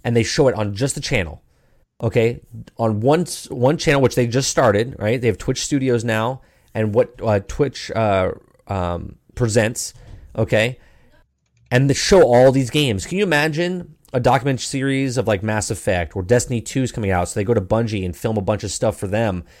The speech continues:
and they show it just on this channel, you know, just on the Twitch channel, uh, on their, on their st-, on their studios, like, right before the game comes out? I would love seeing that stuff. I think it's, it's fantastic, and I wish they did more, 'cause I used to love,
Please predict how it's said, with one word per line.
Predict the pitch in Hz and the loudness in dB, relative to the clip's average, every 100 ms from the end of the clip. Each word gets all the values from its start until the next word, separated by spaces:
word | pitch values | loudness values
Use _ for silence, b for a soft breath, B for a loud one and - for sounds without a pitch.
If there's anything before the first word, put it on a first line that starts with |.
| b - | b -4
and | 117 | -2
they | |
show | 110 147 | 2 2
it | 120 | 2
just | 101 117 - 143 | 4 4 4 2
on | 135 | 2
this | 135 | 0
channel, | - 143 135 90 80 b b | -2 -4 -4 -6 -12 b b
you | 117 | 0
know, | 110 | 0
just | 110 131 - | 2 0 0
on | 135 | 2
the | 127 | 0
Twitch | - 143 - | 0 -2 -4
channel, | - 113 85 80 b b b | -4 -2 -2 -8 b b b
uh, | 104 101 90 | 0 0 0
on | 107 | 0
their, | 107 | -2
on | 110 | 0
their | 107 | -2
st-, | 98 - 117 | -2 -6 -6
on | 107 | -4
their | 101 | -4
studios, | - 135 123 92 87 - | -4 -2 0 0 0 -2
like, | 101 - | -2 2
right | 120 | 0
before | 113 - 120 | 0 -6 -4
the | |
game | 117 120 | -2 -4
comes | 120 113 90 | -4 -4 -4
out? | 85 85 b b b | -6 -8 b b b
I | 143 | 0
would | 180 190 | 2 4
love | 127 143 170 | 6 6 4
seeing | - 120 90 | 0 -2 -2
that | 87 87 | -4 -4
stuff. | - 90 85 98 | -4 -6 -6 -6
I | 110 | -6
think | 139 | -4
it's, | 120 - | -4 -6
it's | - 110 | -6 -8
fantastic, | - 113 98 - 113 123 - 104 98 | -4 -4 -4 -4 -4 -4 -4 -4 -2
and | |
I | 98 | -2
wish | 110 110 | -2 -2
they | 117 | -2
did | 107 92 | -2 -4
more, | 101 120 107 | -2 0 0
'cause | - | 0
I | 117 147 | -2 -2
used | 190 | -2
to | 139 | -2
love, | 113 120 127 101 | 0 2 2 -2